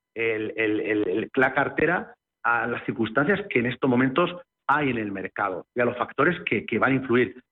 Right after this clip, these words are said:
Casarme con un vehículo, sea este u otro, durante mucho tiempo,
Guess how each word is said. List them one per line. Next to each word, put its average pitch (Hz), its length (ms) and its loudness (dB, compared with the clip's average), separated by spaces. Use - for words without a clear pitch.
Casarme 156 760 0
con 127 160 -4
un 143 100 0
vehículo, 143 640 0
sea 101 180 0
este 135 240 -2
u 113 120 2
otro, 131 380 0
durante 120 340 2
mucho 151 420 2
tiempo, 139 480 0